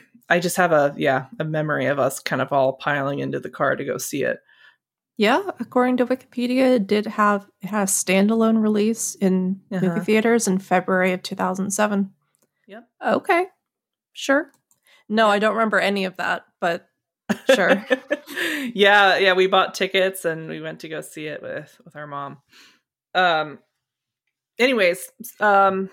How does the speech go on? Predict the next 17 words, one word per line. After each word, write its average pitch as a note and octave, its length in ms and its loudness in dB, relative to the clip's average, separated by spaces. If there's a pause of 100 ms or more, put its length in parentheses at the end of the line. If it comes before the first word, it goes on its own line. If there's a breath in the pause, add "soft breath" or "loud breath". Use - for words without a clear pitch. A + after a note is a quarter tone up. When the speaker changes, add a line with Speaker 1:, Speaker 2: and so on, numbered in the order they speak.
Speaker 1:
that A#3 180 0
sounds E4 180 -2
like F4 120 -6
a C4+ 60 -8
good B3 180 -6
lineup. A#3+ 420 -2 (1500)
Speaker 2:
Yeah, A4 280 2
it - 640 -16
was F#4 140 -4
okay. G3 340 0 (1000 loud breath)
<laughs> G#4 80 2 (640 soft breath)
Speaker 1:
Yeah. F#3 300 4
Speaker 2:
Lots A#3+ 260 2
of, A3 260 2
um, F#3+ 400 0 (1200)
uh, F3+ 480 2
misses F#3+ 640 -4